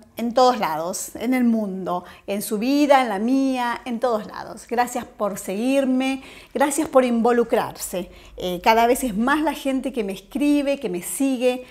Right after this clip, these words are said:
así que les agradezco muchísimo. Bueno, hoy quiero hablar un poquito de plandemia. ¿Qué es plandemia? No es ni la pandemia ni el plan,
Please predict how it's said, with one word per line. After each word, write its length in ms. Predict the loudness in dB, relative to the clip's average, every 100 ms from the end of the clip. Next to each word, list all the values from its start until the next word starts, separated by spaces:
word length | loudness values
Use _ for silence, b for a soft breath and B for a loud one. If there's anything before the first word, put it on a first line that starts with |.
| B B
así 300 | -6 -4 0
que 200 | 0 0
les 220 | -2 0
agradezco 480 | 2 2 0 0 0
muchísimo. 840 | 0 -4 -10 -12 -8 -8 -8 -12 _ _ b b b b b b b b _
Bueno, 540 | 6 6 6 -4 -10 -14 _ _ _
hoy 160 | 2 2
quiero 220 | 2 4
hablar 480 | 4 6 2 0 -6
un 240 | -4 -4 -4
poquito 680 | -8 -8 -12 -4 -4 -4 -8 _
de 460 | -10 0 0 0 -10 -20 _ _ _ _ _ _ _
plandemia. 1040 | 2 4 4 2 2 0 -4 -6 -6 -10 -16 _ _ _ _ _ _ _ _ _ _
¿Qué 160 | 0
es 160 | 0 -2
plandemia? 1000 | -4 0 2 4 4 2 2 0 -4 -12 _ _ _ _ -20 _
No 240 | 4 4
es 400 | 4 0 -6 -10 _ b b b
ni 160 | 2 6
la 160 | 6
pandemia 580 | 6 4 6 6 6 2 -2 -8 _ _ _ _ _
ni 240 | 2 6
el 160 | 6 4
plan, 580 | 0 0 0 -8 -10